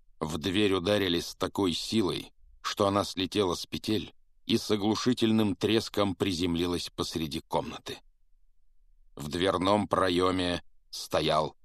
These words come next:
великан. Его лицо скрывалось за длинными спутанными прядями волос и огромной клочковатой бородой, но зато были видны его глаза, маленькие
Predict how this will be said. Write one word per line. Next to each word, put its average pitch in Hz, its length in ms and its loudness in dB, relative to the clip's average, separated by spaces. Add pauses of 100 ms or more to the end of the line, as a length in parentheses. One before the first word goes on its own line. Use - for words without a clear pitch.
(200)
великан. - 680 -6 (920)
Его 87 260 2
лицо 87 360 0
скрывалось 87 580 0
за 85 160 -2
длинными 85 520 -2
спутанными 85 680 -4
прядями 85 500 -2
волос 78 540 -2 (280)
и 95 120 2
огромной 98 680 2
клочковатой 82 720 -2
бородой, 76 680 -2 (420)
но 101 180 2
зато 110 300 4
были 107 240 2
видны 98 340 0
его 95 320 0
глаза, 78 500 -2 (480)
маленькие 85 840 -2